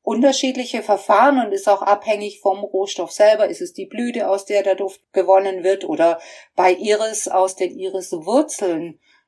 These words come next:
Die werden getrocknet und daraus kann man durch eine Extraktion auch einen Duftstoff gewinnen. Also das ist wirklich sehr, sehr unterschiedlich. Und das wird extrahiert und, ähm, das wiederum ist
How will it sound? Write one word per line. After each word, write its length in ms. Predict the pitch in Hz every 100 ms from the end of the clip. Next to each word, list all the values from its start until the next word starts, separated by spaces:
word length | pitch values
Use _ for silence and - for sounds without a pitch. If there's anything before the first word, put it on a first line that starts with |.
| _ _ - -
Die 100 | 196
werden 280 | 196 220 214
getrocknet 800 | 208 - - 208 226 - 208 160
und 180 | 170 165
daraus 340 | 175 196 202
kann 200 | - 202
man 180 | 202 196
durch 300 | 196 208 -
eine 120 | 214
Extraktion 840 | 175 - - 185 - - 180 208 202
auch 240 | 202 262
einen 140 | 240 180
Duftstoff 640 | 170 - - 165 156 - _ _
gewinnen. 520 | 175 156 165 151 143
Also 300 | - 156 190 - - _
das 220 | 214 220
ist 260 | 262 240 -
wirklich 400 | 185 202 202 185
sehr, 160 | 175 165
sehr 200 | 170 147
unterschiedlich. 800 | 143 139 - 139 - 190 - _ _ _ _ _ _ _ _ - -
Und 180 | 175
das 200 | 175 175
wird 220 | 214 220 -
extrahiert 920 | 175 - - 165 170 208 339 - - _ _ _ _
und, 480 | 208 247 294 349 -
ähm, 420 | - 208 208 214 - _ _ _ _ _ _ _ _
das 460 | 180 202 240 - -
wiederum 540 | - 247 247 226 233 226
ist 380 | - 208 208